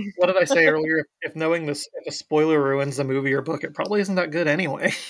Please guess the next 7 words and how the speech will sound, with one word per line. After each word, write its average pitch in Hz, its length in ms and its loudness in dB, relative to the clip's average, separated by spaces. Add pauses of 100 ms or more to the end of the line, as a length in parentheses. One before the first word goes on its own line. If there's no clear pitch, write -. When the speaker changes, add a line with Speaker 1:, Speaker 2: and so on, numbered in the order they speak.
(120)
Speaker 1:
<laughs> - 300 -20
Speaker 2:
Yeah, 165 380 2
that's 180 200 -10
true. 165 240 -8 (1120)
That's 208 240 -6
true. 170 260 -6 (160)
<laughs> 277 380 2